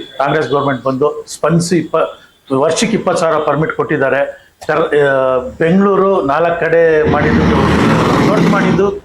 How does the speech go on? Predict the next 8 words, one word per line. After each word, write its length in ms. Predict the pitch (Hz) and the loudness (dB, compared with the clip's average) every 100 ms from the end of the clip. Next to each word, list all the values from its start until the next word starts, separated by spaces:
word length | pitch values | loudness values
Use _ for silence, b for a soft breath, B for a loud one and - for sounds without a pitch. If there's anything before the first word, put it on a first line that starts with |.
| - - _ _ _ _ | -18 -20 _ _ _ _
ಕೆಂಪೇಗೌಡರು, 800 | 170 170 202 175 165 165 175 170 - - | -2 0 0 0 0 0 -2 -6 -14 -6
ಆ 160 | 131 170 | -2 -2
ಸ್ಥಾನನ 680 | - 175 180 175 160 147 | -2 -2 -2 0 0 0
ಇವ್ರು 200 | 151 170 | -2 0
ತುಂಬಿದ್ದಾರೆ. 680 | 170 165 160 139 143 - - | 0 0 2 0 0 -4 -6
ನಮ್ಮ 200 | 139 135 | -4 -2
ಆಟೋ 180 | 147 165 | -2 -2
ರಿಕ್ಷಾ, 220 | 156 147 | -2 -2